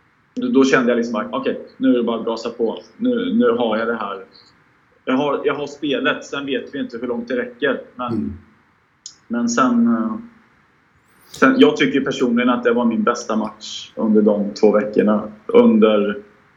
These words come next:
Speaker 1: de omständigheterna som var också.
Speaker 2: Vad skilde EM i ranking då?
Speaker 1: Han var topp tio, jag låg ju sexton,
Speaker 2: Mm.
Speaker 1: tror jag, när jag, eh,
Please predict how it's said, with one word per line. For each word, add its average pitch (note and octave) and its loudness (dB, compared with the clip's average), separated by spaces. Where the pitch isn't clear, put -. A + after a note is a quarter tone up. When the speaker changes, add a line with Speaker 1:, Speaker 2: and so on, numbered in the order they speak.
Speaker 1:
de B2 4
omständigheterna G#2 0
som G2+ -8
var G2+ 0
också. G2+ -8
Speaker 2:
Vad C3+ -2
skilde D3+ 6
EM A#2+ 4
i C#3 6
ranking A#2 2
då? A#2+ 0
Speaker 1:
Han A#2+ 0
var C3 2
topp B2+ 0
tio, B2+ 6
jag A#2+ 4
låg A#2 -2
ju A2+ -4
sexton, - -8
Speaker 2:
Mm. G#2 0
Speaker 1:
tror - -2
jag, - -6
när A2+ -8
jag, G2+ -6
eh, G3 -12